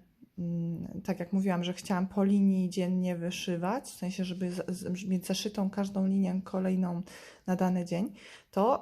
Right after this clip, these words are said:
tak naprawdę plan w, ym, do stycznia, gdzieś tutaj w tym miejscu, y, za, y,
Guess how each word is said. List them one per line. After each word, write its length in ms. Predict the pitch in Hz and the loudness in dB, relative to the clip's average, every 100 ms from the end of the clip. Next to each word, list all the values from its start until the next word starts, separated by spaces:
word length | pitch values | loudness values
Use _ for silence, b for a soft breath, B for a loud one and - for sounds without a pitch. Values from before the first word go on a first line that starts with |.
| 202 | 0
tak 140 | 196 | -2
naprawdę 400 | 190 196 196 208 | 0 0 0 0
plan 360 | 208 190 202 208 | 0 0 2 0
w, 320 | - - - | -4 -16 -8
ym, 640 | 175 175 180 180 - 170 | -6 -2 -2 -2 -4 -8
do 420 | 180 180 170 170 - _ _ - | -2 0 0 -2 -12 _ _ -20
stycznia, 840 | - - 208 196 - 196 185 262 - _ _ _ 190 | -20 -4 -4 -2 -4 -2 0 -2 -6 _ _ _ -6
gdzieś 400 | 185 202 202 - | 0 0 -2 -8
tutaj 340 | 196 196 175 | -2 0 0
w 80 | - | -2
tym 240 | 208 196 | 2 4
miejscu, 580 | 196 196 - - 160 151 151 156 151 156 | 4 2 -2 -4 -4 -4 -4 -4 -4 -4
y, 40 | 160 | -6
za, 520 | 170 165 165 151 - _ - | -4 -2 -2 -4 -8 _ -10
y, 600 | 160 156 156 - - | -8 -6 -8 -10 -18